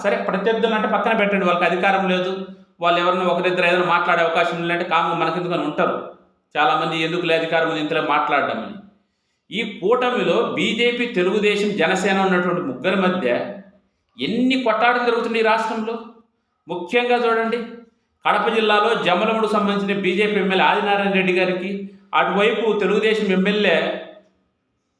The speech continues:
తండ్రి జేసీ ప్రభాకర్ రెడ్డి గారి తాటిపత్రి సంబంధించి వాళ్ళకి ఎంత కొట్లాటలు జరుగుతున్నాయి. బాటంగా వాళ్ళకి అవినీతికి పాల్పడుతుండ్రు. ఆర్టీపీపీలో వచ్చేటువంటి బూడిద కోసం కొట్లాడుకుంటుండ్రు.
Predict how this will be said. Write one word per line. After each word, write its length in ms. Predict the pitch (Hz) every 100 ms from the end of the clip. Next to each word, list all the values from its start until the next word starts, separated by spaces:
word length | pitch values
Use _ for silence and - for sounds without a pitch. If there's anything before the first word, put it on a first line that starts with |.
| _ _ _ _ -
తండ్రి 560 | 180 214 220 180 - 139
జేసీ 300 | 185 220 220
ప్రభాకర్ 460 | 180 180 208 208
రెడ్డి 160 | 196 196
గారి 240 | 180 -
తాటిపత్రి 680 | 170 185 185 196 - 151 123 170
సంబంధించి 380 | 175 175 151
వాళ్ళకి 240 | 160 170 165
ఎంత 180 | 180 220
కొట్లాటలు 460 | 220 220 233 220
జరుగుతున్నాయి. 580 | 220 220 220 208 214 214 - - _ _
బాటంగా 600 | 123 131 160 240 269 269
వాళ్ళకి 240 | 302 269 220
అవినీతికి 320 | 220 254 -
పాల్పడుతుండ్రు. 960 | 220 220 262 226 196 180 - - - - _ _ _ -
ఆర్టీపీపీలో 720 | 127 196 - 220 220 220 214
వచ్చేటువంటి 840 | 190 202 190 180 175 - 208 196 156
బూడిద 260 | 226 247
కోసం 260 | 240 247 220
కొట్లాడుకుంటుండ్రు. 1120 | 196 190 196 185 165 139 139 127 123 190 -